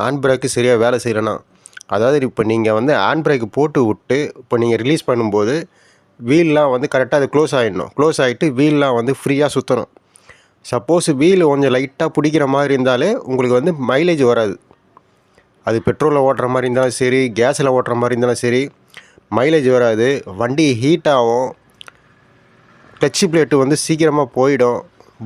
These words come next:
போர் வந்து சீக்கிரமா போறதுக்கு வாய்ப்பு உண்டு. நீங்க வீல் வந்து ஃப்ரீயா சுத்துதான்னு பார்க்கணுங்க. ஹேண்ட் பிரேக் போட்டு இப்போ நீங்க ரிலீஸ் பண்ணிட்டேன்னு நினச்சிங்களேன், வீல் ஃப்ரீயா சுத்துதான்னு பார்க்கணும். ஒண்ணு நீங்க எப்படி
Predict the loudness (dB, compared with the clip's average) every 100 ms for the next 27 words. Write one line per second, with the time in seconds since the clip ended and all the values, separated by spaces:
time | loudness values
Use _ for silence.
0 | 0 2 2 0 0 -4 -2 0 -2 0
1 | -2 -2 -2 0 0 0 -4 -4 -10 -14
2 | -20 -20 -20 -20 -20 _ -2 0 2 2
3 | 2 2 2 2 0 -2 -6 -2 2 0
4 | -2 -2 0 0 0 -2 0 -2 -2 -4
5 | -2 -2 -2 -4 -2 -2 0 0 -2 -2
6 | -4 -4 -4 -2 -4 -6 -6 -6 -6 -8
7 | -10 -20 _ -2 -2 0 0 2 2 0
8 | -6 -4 -4 -2 -2 -2 -2 -6 _ _
9 | _ _ -2 0 2 2 2 2 0